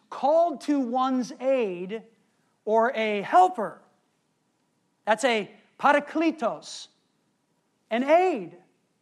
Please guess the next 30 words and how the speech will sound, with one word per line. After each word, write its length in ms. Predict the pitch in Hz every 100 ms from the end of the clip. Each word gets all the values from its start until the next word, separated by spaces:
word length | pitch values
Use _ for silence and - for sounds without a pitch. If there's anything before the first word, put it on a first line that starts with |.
| _ _ _ _ _ -
a 80 | 180
helper. 420 | 247 269 185 147 _ _ _ _ _ _ _ _ _ _ _ _ _ -
Have 140 | 202
you 40 | 214
ever 160 | 208
heard 140 | 185 226
of 40 |
the 60 | 208
word 440 | 208 196 156 -
para? 440 | - 180 185 294 359 _ _ _ _ _ _ _ _ _ _ _ _ _
A 60 | 170
lot 220 | 190 190
of 340 | 190 160 - _ _ _ _
educational 840 | 208 180 190 226 208 - 220 196
institutions 800 | 196 202 - 165 214 196 220 214
will 540 | 170 196 185 180 175 - _ _ -
make 260 | 190 208
use 260 | 196 202 196
of 180 | 185 -
paras. 800 | - 185 175 170 233 - - - _ _ _ _ _ _ -
And 300 | 185 180 180
what 240 | 185 196
they 160 | 190 196
do 180 | 190 202
in 180 | 190 196
the 60 |
classroom 680 | 190 - 170 226 - 220 330
is, 400 | 175 170 - - _ _ _ _ -
well, 100 | 180
they 140 | 190